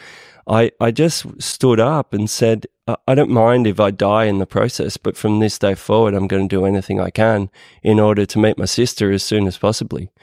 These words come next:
S-, so I just got on with that. And, and within three months, I just, um,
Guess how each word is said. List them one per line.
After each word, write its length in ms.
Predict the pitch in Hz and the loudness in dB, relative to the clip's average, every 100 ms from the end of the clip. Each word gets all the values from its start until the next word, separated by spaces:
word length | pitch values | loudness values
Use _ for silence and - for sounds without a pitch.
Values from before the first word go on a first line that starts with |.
| - - _ | -20 -20 _
S-, 100 | - - | -16 -12
so 320 | - 123 110 104 | 0 2 2 -2
I 120 | - 113 | -4 -2
just 200 | 135 - | -2 0
got 140 | 120 | 0
on 200 | 95 104 | 2 2
with 120 | 120 | 0
that. 300 | 98 92 90 | 0 -4 -4
And, 340 | - 98 95 98 - - - - - _ _ _ - | -6 -6 -6 -10 -18 -20 -20 -20 -20 _ _ _ -2
and 120 | 123 | 2
within 280 | 135 127 120 | 4 4 2
three 260 | - 127 120 | 2 0 2
months, 460 | 110 123 117 - | 2 2 0 0
I 100 | 117 | 0
just, 560 | 101 - 113 - - 113 | 0 -2 -2 -2 -4 0
um, 460 | 107 98 95 98 | 2 0 -4 -8